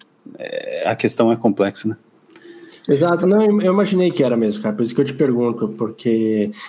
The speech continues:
Speaker 2: é, é o que você falou, tem um lado de ser importante falar e tem um lado que talvez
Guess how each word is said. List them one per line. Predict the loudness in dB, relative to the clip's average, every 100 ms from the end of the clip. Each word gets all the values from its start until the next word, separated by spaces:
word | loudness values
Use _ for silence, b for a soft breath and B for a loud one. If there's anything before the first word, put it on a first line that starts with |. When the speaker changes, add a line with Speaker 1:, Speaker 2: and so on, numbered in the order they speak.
| B -4
Speaker 2:
é, | 0 2 4
é | 2
o | 2
que |
você | 2 2
falou, | 4 2
tem | 4 2
um |
lado | 4 2 2 0
de | -2 0
ser | 2
importante | 2 2 0 2 2 2 0
falar | 0 2 4 4 2 0 -6 _ _ b b b -4
e |
tem | 0 2
um | 4
lado | 4 4 2 0
que | 2 2 2 0 -2
talvez | 0 2 2 2 2 -2 -6